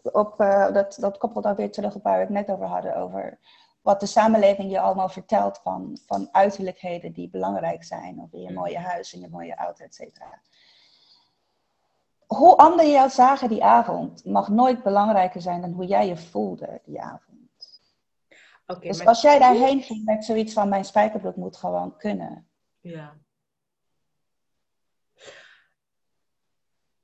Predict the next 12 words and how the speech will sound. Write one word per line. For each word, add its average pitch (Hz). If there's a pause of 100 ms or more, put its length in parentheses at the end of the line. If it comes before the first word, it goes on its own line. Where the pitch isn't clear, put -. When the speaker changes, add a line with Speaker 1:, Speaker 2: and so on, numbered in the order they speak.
(880)
Speaker 2:
Ah, - (220)
oh 240
my 220
god, 208
ik 214
wil 240
zoveel 262
zeggen. 233
Deze 277
zin 269
is 185
zo 302